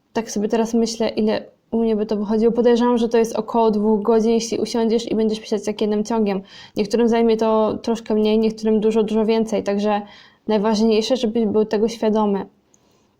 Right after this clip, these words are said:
E, i pamiętaj, że to jest tylko trzydzieści dni, tylko i aż, a w trzydzieści dni możesz napisać praktycznie całą swoją książkę. To chyba całkiem fajnie. E, kolejna sprawa. Przygotuj się w ten sposób, że znajdź sobie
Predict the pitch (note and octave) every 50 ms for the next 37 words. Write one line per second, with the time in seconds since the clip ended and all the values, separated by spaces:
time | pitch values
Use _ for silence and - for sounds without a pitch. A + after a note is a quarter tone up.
0 | _ _ - - G#3+ G3+ G3+ G3+ G3+ G3+ - A3+ A3 - C4+ C#4+ C#4+ C4+ B3+ A3
1 | G#3 G#3+ G#3 A#3 A#3 A#3 - C4 A3 A#3 B3 A#3 A#3 - - A3+ G#3 A#3 C4 C4
2 | C4 - C4+ A#3+ A3+ B3 B3 A#3+ G#3+ G3 G3+ - A#3 B3 A#3+ A#3+ B3 A3+ G#3+ A#3
3 | A#3 A3 G3 G3+ - - - A3 G#3 - - - - A3+ G#3+ A#3 - - A#3+ A3
4 | A#3 A#3 A3+ A3+ A#3 A#3 A3 A3+ A#3 A3 A3+ - A#3 A3 A3 - _ _ - A3+
5 | A3 A3+ - B3 A#3+ - - A3+ A3 A3 A3 A3 - - - _ _ _ - A#3
6 | G3+ G3+ A3 A#3+ A#3+ - - A#3+ A#3 A#3 A#3 A#3+ - B3 A#3+ A#3+ - - G#3 G3+
7 | G3+ - G#3 G3+ G#3 - - G#3 G#3 G#3+ G#3 G3+ G#3+ - - - - G3+ G3 A3+
8 | G#3+ A3 - G#3+ G3+ G3 F#3+ F#3+ G3+ - _ _ _ _ _ _ - _ _ _
9 | _ _ _ _ _ _ _ _ _ - G#3 G#3 G3+ G3+ - C4+ C4+ D4 D4+ D4+
10 | D4 C#4+ C#4+ A3+ A3 G3+ F#3+ F#3+ - - - _ _ _ _ _ _ _ _ _
11 | _ _ _ - - - - B3+ G#3+ C4+ C#4 C#4+ D#4 C#4 - B3+ B3+ B3+ B3 B3
12 | C4 B3+ B3+ - G#3 G3 G3+ - G#3 A3+ - - - - G#3 G#3+ G#3+ G#3 G#3 A#3+
13 | - - A#3+ B3+ D4+ D4+ - - - A3 G3 G3+ G3+ G3 G3 G3+